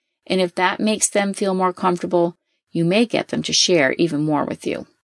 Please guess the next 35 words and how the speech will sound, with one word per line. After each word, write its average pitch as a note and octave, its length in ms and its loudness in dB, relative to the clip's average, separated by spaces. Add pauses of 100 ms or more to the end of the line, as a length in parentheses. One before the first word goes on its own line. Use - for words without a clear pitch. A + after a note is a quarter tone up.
(1000)
And A#3+ 460 2
strategy F3+ 540 2
number D3 320 0
eight, - 380 0 (380)
promote F3 480 0
the D#3+ 80 0
golden E3+ 480 0
rule. B2+ 340 -2 (1000)
We D4 120 2
need F#4 200 2
to - 120 -2
empower F#3 500 2
our D3+ 140 4
kids D#3+ 300 -4
to D#3 100 -2
stand D#3+ 340 0
up E3 140 -2
for - 80 -2
themselves, C#3 640 -2 (260)
but G#3+ 140 0
also F#4 400 2
to G#3+ 80 0
stand G#3 360 0
up G3 160 0
for E3 120 2
what's D#3+ 340 -2
right. E3 300 0 (460)
Many F#4 300 2
people F3+ 360 0
are E3 80 0
familiar E3 500 0
with D3 160 -2
the - 80 -4
golden D#3+ 460 0
rule, C#3 440 0